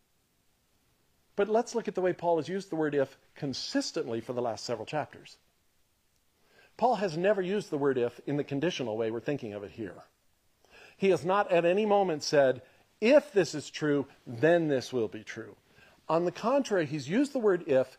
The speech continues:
in a conditional way that we sometimes do as well, in which the first part of the condition is a certainty, not a question. For example, if two plus two is four,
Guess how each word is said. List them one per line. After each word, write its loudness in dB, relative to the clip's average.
in 0
a 0
conditional 0
way 6
that -2
we 2
sometimes -2
do -2
as 0
well, 4
in -2
which -2
the 2
first 0
part 2
of -6
the -6
condition -6
is -4
a 0
certainty, -4
not -6
a -8
question. -6
For 0
example, -4
if -2
two 2
plus 0
two 2
is 0
four, -6